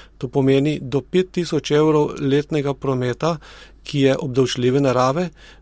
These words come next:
to pomeni za prodajo blaga in storitev, na primer za prodajo delovnih oblek, če jih imajo v društvu, za prodajo, ne vem, glasil, eh,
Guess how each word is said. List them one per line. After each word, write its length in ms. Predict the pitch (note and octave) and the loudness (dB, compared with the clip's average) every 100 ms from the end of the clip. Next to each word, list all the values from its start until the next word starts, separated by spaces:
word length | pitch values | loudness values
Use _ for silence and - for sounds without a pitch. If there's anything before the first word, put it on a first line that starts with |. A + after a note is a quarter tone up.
| - | -8
to 100 | C#3 | -6
pomeni 460 | D3 C3 C3 D3+ C#3+ | -2 2 2 2 0
za 160 | B2+ C#3 | -4 -4
prodajo 540 | C#3 C3+ B2 B2+ D3 | -2 0 2 2 0
blaga 380 | C3+ C3 B2+ C#3+ | 0 0 2 0
in 100 | C#3+ | -2
storitev, 480 | - C3+ C#3 B2+ B2 | -2 -4 -2 -2 -4
na 140 | B2 | -4
primer 420 | - C#3 B2+ A2 - - - | 0 2 2 0 -6 -20 -16
za 140 | B2+ B2+ | -6 -4
prodajo 480 | - C3 B2 B2 B2+ | -2 0 2 2 0
delovnih 500 | A#2 B2+ B2+ B2+ C3+ | 0 0 0 -2 -4
oblek, 360 | A#2 B2+ B2+ | -4 -2 -2
če 140 | - B2+ | -4 -8
jih 100 | F#2+ | -4
imajo 320 | A#2+ B2 A#2+ | -2 0 -2
v 140 | A#2 | -4
društvu, 500 | A#2+ B2+ C3+ - B2+ - - - | -6 -4 -6 -6 -10 -10 -18 -10
za 200 | C3 C3 | -4 -4
prodajo, 640 | - C3 B2+ B2+ B2+ B2+ - | -2 -2 2 2 2 -2 -4
ne 140 | B2 | -2
vem, 200 | B2 A#2+ | -2 -2
glasil, 600 | B2 B2 - C#3+ C3+ A#2+ | -2 -4 -2 0 0 0
eh, 680 | - - - - - C3+ | -6 -18 -20 -14 -6 -4